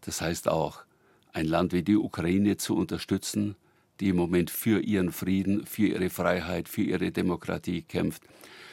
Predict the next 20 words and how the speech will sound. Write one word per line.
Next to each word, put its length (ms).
Also 260
das 220
hat 160
mich 160
jedenfalls 460
sehr 160
bewegt 480
und, 360
äh, 220
ich 240
habe 240
Gott 260
sei 160
Dank 320
mit 140
Hilfe 320
des 180
Volksbunds 840
Deutscher 340
Kriegsgräberfürsorge 1400